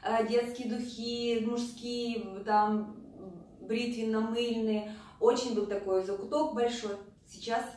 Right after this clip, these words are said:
если кто был там, сейчас этого нет. Была косметика, такая, не, не айс-косметика, да, но была какая-то косметика,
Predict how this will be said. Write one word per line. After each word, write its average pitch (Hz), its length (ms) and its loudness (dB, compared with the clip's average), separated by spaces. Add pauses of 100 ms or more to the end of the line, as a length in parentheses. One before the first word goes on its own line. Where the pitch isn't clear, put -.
(240)
если - 160 -16
кто 175 340 -6
был 240 240 -4
там, 220 340 -6
сейчас 202 320 -6
этого 196 260 -8
нет. 160 280 -10 (500)
Была 214 280 6
косметика, 226 880 2
такая, 262 400 4
не, 277 100 8
не 294 260 0
айс-косметика, 233 1000 0
да, 220 220 0
но 247 320 0
была 208 320 4
какая-то 185 480 -2
косметика, 254 840 0